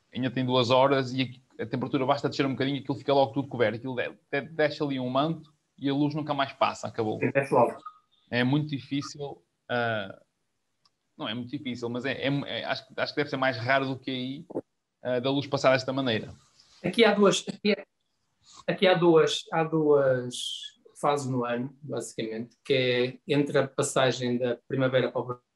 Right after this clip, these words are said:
Speaker 2: e depois do verão para o outono, eh, que acontecem muitas, muitas inversões térmicas,
Speaker 1: Pois.
Speaker 2: muitas mesmo. Eh, por exemplo, aqui este ano, eh, durante, durante três semanas, foram para aí umas onze vezes que aconteceram.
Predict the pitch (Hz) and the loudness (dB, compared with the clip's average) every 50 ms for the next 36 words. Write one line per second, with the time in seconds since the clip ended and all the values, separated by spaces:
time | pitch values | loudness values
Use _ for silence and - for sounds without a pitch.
0 | _ _ - 120 120 - 131 127 120 - - 120 117 110 - 113 117 - 156 139 | _ _ -10 -6 -6 -4 -2 -4 -4 -4 -6 -6 -6 -4 -4 -6 -4 -2 -2 -2
1 | 127 120 - _ _ _ _ _ _ _ 135 139 139 139 139 135 135 135 135 135 | -2 -4 -8 _ _ _ _ _ _ _ 0 4 4 6 6 6 6 4 4 2
2 | 139 143 143 143 - - 147 - 139 143 151 143 143 - 139 131 131 127 123 123 | 2 0 0 -2 -4 -4 -2 0 2 4 4 4 4 4 0 0 0 0 -2 0
3 | 127 139 143 139 135 - - 131 131 - - 165 151 151 143 139 143 131 135 131 | 0 2 2 0 0 -2 -4 -6 -6 -6 -6 -2 -2 -2 0 0 -2 -2 -2 -2
4 | 131 - - 143 127 120 - - 123 107 - 104 104 - - - 131 113 - 113 | -4 -4 -4 -4 -4 -6 -6 -6 -8 -8 -8 -8 -12 -14 -4 2 2 2 2 0
5 | - - - 113 107 104 - _ _ _ 120 117 117 120 117 117 117 - - - | -6 -12 -12 -12 -14 -14 -16 _ _ _ -2 0 0 0 0 -2 -4 -6 -8 -16
6 | _ - 120 110 120 117 - 131 - - - 147 135 139 143 147 147 - _ _ | _ -12 -6 -6 -4 -2 0 0 0 0 2 2 4 4 4 2 0 -2 _ _
7 | _ _ _ - 135 139 135 135 143 143 143 139 - 160 151 156 156 151 156 151 | _ _ _ 0 2 4 4 6 4 4 2 0 2 2 2 4 4 2 4 2
8 | 151 147 - - 143 143 151 160 151 - - - 151 143 147 151 147 147 143 143 | 2 2 2 2 0 2 2 2 0 -2 -4 -4 -4 -2 -2 -2 -2 -2 -4 -4
9 | 147 143 143 139 117 101 - - - - - - 117 117 117 - 67 69 69 69 | -4 -6 -4 -6 -6 -6 -6 -8 -12 -16 -10 -8 -8 -8 -6 -4 -4 -4 -4 -4
10 | 69 | -8